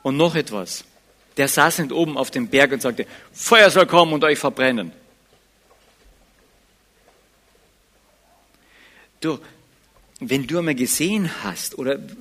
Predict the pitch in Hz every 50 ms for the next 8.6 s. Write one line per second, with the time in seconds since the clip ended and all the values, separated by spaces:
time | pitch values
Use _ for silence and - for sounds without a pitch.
0 | - 165 139 135 131 131 127 123 131 - - 147 170 208 226 196 156 135 - 120
1 | - - 120 107 - - 101 90 82 - - - - - _ - - 113 127 131
2 | - 135 123 - - - 120 101 120 117 131 170 196 - - 214 196 - 135 127
3 | 127 - 123 110 107 107 110 131 175 214 - - - - 135 117 110 - - -
4 | 151 165 170 165 - - 156 - - 139 131 117 107 - - 95 85 85 _ -
5 | _ _ _ _ - 117 113 113 127 147 139 - - - 139 117 120 117 113 107
6 | 104 117 127 143 143 127 123 120 117 - - 117 - - 107 90 78 73 - _
7 | _ _ _ _ _ _ _ _ _ _ _ _ _ _ _ _ _ _ _ _
8 | _ _ _ - 135 147 151 147 127 98 80